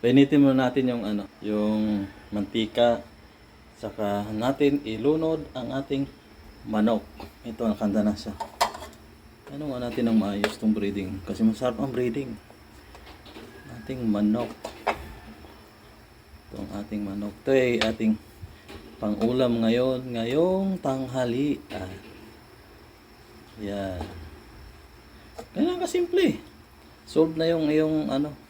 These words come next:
yung kainan, yung pananghalian. Solve na, ganito lang. Wala lang piraso yan. Tama na yan, sobra pa yan sa akin. Sobra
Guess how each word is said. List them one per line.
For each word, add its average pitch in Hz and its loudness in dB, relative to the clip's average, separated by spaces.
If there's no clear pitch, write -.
yung 120 0
kainan, 110 0
yung 113 0
pananghalian. 110 2
Solve 107 -4
na, 113 -8
ganito 107 -6
lang. 104 -4
Wala 113 2
lang 123 0
piraso 110 2
yan. 92 -2
Tama 151 6
na 151 4
yan, 151 -2
sobra 107 0
pa 110 -4
yan 110 0
sa 104 -6
akin. 104 -12
Sobra 113 -8